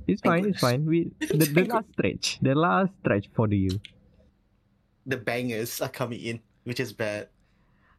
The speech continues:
Speaker 1: And yeah, yeah, and I can assure you there are at least, okay, we'll discuss one sort of banger for some people, and then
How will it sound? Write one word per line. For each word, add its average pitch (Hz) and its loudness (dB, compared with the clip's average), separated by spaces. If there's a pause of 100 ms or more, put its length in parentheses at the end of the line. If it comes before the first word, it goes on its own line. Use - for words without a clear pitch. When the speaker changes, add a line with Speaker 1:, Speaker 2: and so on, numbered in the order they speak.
(140)
Speaker 1:
And 110 -20 (100)
yeah, 120 -20 (100)
yeah, 127 -8 (100)
and 120 -14
I 113 -14
can 120 -12
assure 139 -6
you 123 -6
there 104 -6
are 107 -16
at 110 -20
least, 139 -20 (2250)
okay, 147 -20
we'll 117 -20
discuss 165 -20
one 151 -20 (180)
sort 147 0
of 131 0
banger 139 2 (340)
for 143 4
some 147 2
people, 170 2
and 120 4
then 143 2